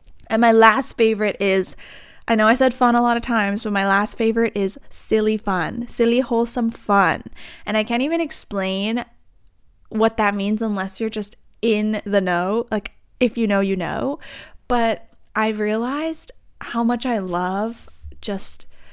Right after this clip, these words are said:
silly, sober, wholesome fun. Last week, my friends and I went to the driving range. None of us are pro golfers by any means, but it was just really, really fun. A good time to just hit the balls and laugh if,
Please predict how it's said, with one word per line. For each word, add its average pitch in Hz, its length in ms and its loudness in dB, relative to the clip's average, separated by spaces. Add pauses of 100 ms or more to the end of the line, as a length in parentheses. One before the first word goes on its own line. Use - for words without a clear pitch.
(200)
silly, 320 580 0
sober, 247 840 0 (100)
wholesome 214 520 2
fun. - 200 0 (960)
Last 220 380 4
week, 254 280 -4
my 214 140 0
friends 202 280 -2
and 196 80 -6
I 196 100 -4
went 185 200 -6
to - 80 -8
the 156 80 -4
driving 240 520 2
range. 277 420 0
None 190 280 2
of 277 100 2
us 233 180 2
are 196 100 -2
pro 190 300 4
golfers 190 500 -2
by 190 300 -6
any 262 220 0
means, - 480 -8
but - 180 0
it 202 80 -4
was 196 160 4
just - 260 -4 (280)
really, 262 320 0
really 254 240 0
fun. 208 200 -4
A 147 60 -4
good 226 240 2
time 254 240 -4
to 240 80 -4
just 208 320 -8
hit 240 200 0
the 277 60 0
balls 202 400 0
and 190 220 -4 (320)
laugh 202 580 2
if, 202 160 -2